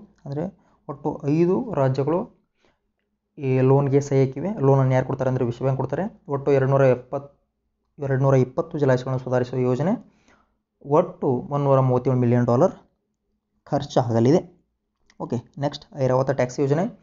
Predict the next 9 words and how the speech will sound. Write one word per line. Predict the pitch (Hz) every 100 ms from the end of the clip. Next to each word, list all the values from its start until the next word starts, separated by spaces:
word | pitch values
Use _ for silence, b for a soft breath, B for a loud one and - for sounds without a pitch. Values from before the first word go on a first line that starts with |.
| b b -
ಎಸ್ | 123
ಸಿ | -
ಎಸ್ | 135 135
ಟಿ |
ಹುಡುಗರಿಗೆ | 135 131 139 196 - _
ಐದು | 135 123
ಲಕ್ಷ | 131 -
ರೂಪಾಯಿಯನ್ನು | - 135 135
ಕೊಡ್ತಾರೆ. | 139 143